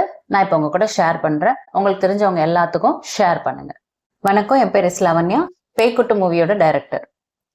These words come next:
பேய்க்குட்டு மூவி தியேட்டர் ரிலீஸ் ஆனதுக்கு அப்புறம் ஓ டி டில ரிலீஸ் ஆகி இப்போ YouTube-லயும் ரிலீஸ் ஆயிருக்கு. நம்ம லைஃப்ல நம்மளை சுத்தி நிறைய நெகட்டிவிட்டி இருக்கு. Sometimes நாமளே நெகட்டிவா தான் இருக்கோம். அப்போ இந்த நெகட்டிவிட்டியை நம்ம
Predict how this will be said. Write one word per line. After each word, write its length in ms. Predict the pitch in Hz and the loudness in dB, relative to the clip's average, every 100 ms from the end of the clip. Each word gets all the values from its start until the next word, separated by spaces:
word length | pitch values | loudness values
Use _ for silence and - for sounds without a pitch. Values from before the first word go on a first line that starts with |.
| _ | _
பேய்க்குட்டு 380 | 208 208 208 214 | 0 2 2 2
மூவி 260 | 196 180 277 | 2 0 -2
தியேட்டர் 340 | 311 202 196 190 | 2 2 2 0
ரிலீஸ் 300 | 180 190 190 | 0 0 0
ஆனதுக்கு 320 | 175 165 170 | 0 0 -2
அப்புறம் 260 | 160 202 330 - _ _ _ - | 0 0 0 -8 _ _ _ 0
ஓ 120 | 190 | 0
டி 100 | 202 | 2
டில 280 | 202 190 180 | 2 2 2
ரிலீஸ் 340 | 175 180 185 | 2 -2 0
ஆகி 300 | 180 214 285 | 2 2 -2
இப்போ 220 | - 175 233 | -6 0 0
YouTube-லயும் 640 | 190 208 208 196 160 247 | 2 2 2 -2 -2 -2
ரிலீஸ் 300 | 294 170 156 | 0 0 0
ஆயிருக்கு. 320 | 151 131 - _ _ _ _ _ | -2 -4 -8 _ _ _ _ _
நம்ம 280 | 196 202 262 | 0 2 2
லைஃப்ல 380 | 226 208 226 233 | 4 2 2 0
நம்மளை 220 | 233 196 | 0 0
சுத்தி 280 | 190 196 262 | -2 -2 0
நிறைய 320 | 208 170 185 | 2 2 2
நெகட்டிவிட்டி 460 | 214 160 151 156 151 | 0 -2 -2 -4 -2
இருக்கு. 280 | 147 151 - _ _ _ _ | -6 -6 -12 _ _ _ _
Sometimes 400 | 202 190 208 240 | -2 0 0 2
நாமளே 340 | 190 190 180 190 | 2 2 2 0
நெகட்டிவா 420 | 170 156 165 156 | 0 0 0 0
தான் 120 | 170 | 0
இருக்கோம். 280 | 160 - - _ _ _ _ _ _ _ _ _ _ _ | -2 -6 -14 _ _ _ _ _ _ _ _ _ _ _
அப்போ 280 | - 180 175 180 240 - _ _ _ | -6 -2 2 2 0 -8 _ _ _
இந்த 180 | 220 240 | 0 2
நெகட்டிவிட்டியை 720 | 220 185 190 269 311 269 202 | 4 2 2 2 2 2 0
நம்ம 220 | 196 170 | 0 0